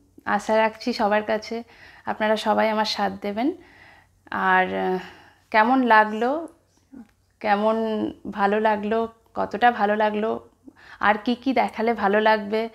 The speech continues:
সবটা please আপনারা আমাকে জানান।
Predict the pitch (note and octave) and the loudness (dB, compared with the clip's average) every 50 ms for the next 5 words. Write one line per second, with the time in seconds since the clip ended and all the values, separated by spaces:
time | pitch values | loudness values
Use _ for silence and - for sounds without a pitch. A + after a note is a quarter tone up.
0 | - - - - - - - - _ _ - - A3 G#3 G3+ G3 - - A#3 A3+ | -16 -20 -20 -20 -20 -20 -20 -20 _ _ -8 -2 0 0 0 -2 -2 0 2 4
1 | A3+ A3+ A3+ A3+ A3+ - - G#3+ A#3 A#3 A#3+ A#3+ A#3 - - - G3 - G#3+ G#3 | 4 4 2 0 -2 -6 -8 -4 -2 0 0 0 -2 -4 -6 -6 -6 -4 -2 -2
2 | G#3 G#3+ G#3+ G#3+ G#3+ A#3 A3 G#3 G#3+ G3 F#3+ G3 G#3+ C4 | -2 -2 -4 -4 -4 -4 -2 0 0 2 2 2 2 2